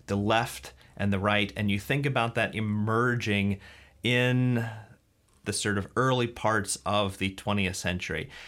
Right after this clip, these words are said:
I think it's important to think about these as two revolutionary parties,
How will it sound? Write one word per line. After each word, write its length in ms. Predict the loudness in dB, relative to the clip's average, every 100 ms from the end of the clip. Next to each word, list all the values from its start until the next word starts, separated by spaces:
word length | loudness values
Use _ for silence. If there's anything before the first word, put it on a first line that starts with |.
| -18 -20 _ _ 0
I 100 | 2
think 160 | 2 2
it's 120 | 0
important 400 | 0 0 0 -2
to 40 |
think 280 | -2 -2 0
about 420 | 0 2 0 -2
these 260 | -2 -2 -2
as 260 | -2 -4
two 600 | -6 -6 0 2 4 2 -2 -12 -8
revolutionary 1040 | -2 2 4 4 2 0 0 0 0 -2
parties, 640 | -2 -4 -4 -8 -12 -14